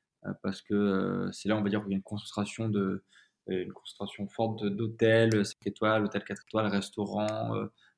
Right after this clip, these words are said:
belles tables, voilà, euh, des, assez, assez, euh, des choses assez, euh, assez poussées,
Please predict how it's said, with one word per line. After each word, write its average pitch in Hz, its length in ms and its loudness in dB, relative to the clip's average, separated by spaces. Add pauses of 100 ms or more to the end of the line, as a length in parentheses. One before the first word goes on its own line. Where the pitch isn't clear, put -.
(120)
belles 101 160 4
tables, 104 240 4
voilà, 107 360 4
euh, 101 180 -4 (320)
des, 101 120 0 (100)
assez, 104 400 4
assez, 98 380 2
euh, 101 800 -2
des - 60 -6
choses 107 240 0
assez, 104 380 2
euh, 98 400 2 (100)
assez - 240 -4
poussées, 143 580 4